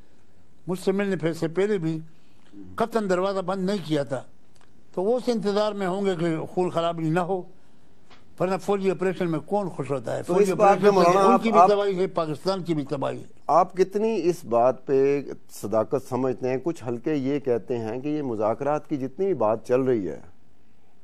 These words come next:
Speaker 2: یہ ایک رسم سی ہے جس کو ادا کیا جا رہا ہے، کیونکہ اس کے بعد جو ایک دوسری آپشن ہے آپریشن کی، وہ کوئی بہت بڑا آپریشن ہونے والا ہے، لیکن اس سے پہلے ایک رسم ادا کی جا رہی ہے تاکہ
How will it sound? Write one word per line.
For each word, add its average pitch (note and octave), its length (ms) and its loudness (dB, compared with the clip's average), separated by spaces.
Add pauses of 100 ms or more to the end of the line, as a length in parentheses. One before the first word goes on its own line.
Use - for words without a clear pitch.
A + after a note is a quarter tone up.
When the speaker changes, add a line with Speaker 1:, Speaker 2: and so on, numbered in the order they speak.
(120)
Speaker 2:
یہ E3+ 140 -4
ایک A3 280 4
رسم E3 360 4
سی D#3+ 200 2
ہے C#3+ 140 4
جس D#3 180 -2
کو D#3 120 4
ادا A#2 200 4
کیا G#2 280 -2
جا E2+ 220 -4
رہا D#2+ 180 -8
ہے، - 40 -12 (400)
کیونکہ A3 260 4
اس G#3+ 220 8
کے A3+ 200 4
بعد D#3 300 6
جو D3+ 140 2
ایک D3+ 180 2
دوسری D3 300 0
آپشن C3 440 4
ہے F#2+ 60 -2
آپریشن C#3 540 2
کی، F#2+ 260 -8 (160)
وہ F#3 140 4
کوئی F#3 220 0
بہت G3 260 4
بڑا E3 200 6
آپریشن C3 460 2
ہونے G2+ 180 -2
والا D2 260 -8
ہے، - 200 -16 (180)
لیکن D3+ 240 2
اس F3+ 140 4
سے G3 80 4
پہلے G3 280 6
ایک F#3+ 120 6
رسم F3 300 4
ادا D#3+ 200 8
کی C#3+ 180 2
جا C3+ 220 4
رہی C3 200 2
ہے C3 120 2 (260)
تاکہ F#3 220 2